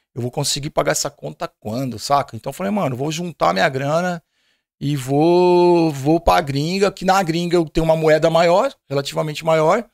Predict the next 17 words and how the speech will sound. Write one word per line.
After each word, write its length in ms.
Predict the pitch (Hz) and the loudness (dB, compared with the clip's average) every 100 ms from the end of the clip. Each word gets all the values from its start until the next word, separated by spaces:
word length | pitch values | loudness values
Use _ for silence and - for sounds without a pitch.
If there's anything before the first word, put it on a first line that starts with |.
| _ | _
<clears throat> 560 | 254 220 139 110 _ - | -4 -4 -6 -18 _ -2
e 560 | 165 180 180 185 196 208 | 2 4 4 2 0 2
consigo 380 | 240 226 226 214 | 4 4 2 2
pagar 380 | 226 247 285 | 2 4 2
até 280 | 247 - 180 | 2 2 4
a 80 | 180 | 4
conta 380 | - 175 196 - | 2 -2 -2 -4
e 40 | - | -4
re-, 140 | 196 | -2
fazer 200 | 190 196 | 0 2
um 20 | 208 | 4
recomeço 460 | 208 214 202 190 | 2 2 2 2
na 80 | 208 | 4
minha 180 | 208 220 | 4 2
vida. 400 | 170 160 139 117 _ _ _ _ _ - | 2 0 0 -2 _ _ _ _ _ 0
Mas, 160 | 185 190 | 2 4
mano, 440 | 262 196 131 139 | 4 4 2 0